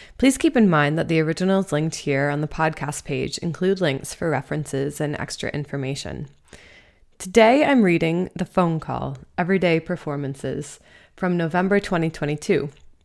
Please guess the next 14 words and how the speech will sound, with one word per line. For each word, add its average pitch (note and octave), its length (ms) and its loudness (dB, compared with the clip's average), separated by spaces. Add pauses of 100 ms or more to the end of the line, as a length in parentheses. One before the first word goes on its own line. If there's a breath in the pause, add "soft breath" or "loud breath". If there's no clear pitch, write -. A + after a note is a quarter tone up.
It's - 160 -8
one A3 100 4
of G3+ 100 2
my F3+ 160 4
personal D3+ 400 0
favorites, - 580 -4 (100)
possibly G3+ 540 -2
because D#3 460 -4
of D3+ 160 -8
the D3 120 -4
Kieslowski - 640 -6
film C#3+ 300 -4
I - 80 -6
discuss. - 560 -10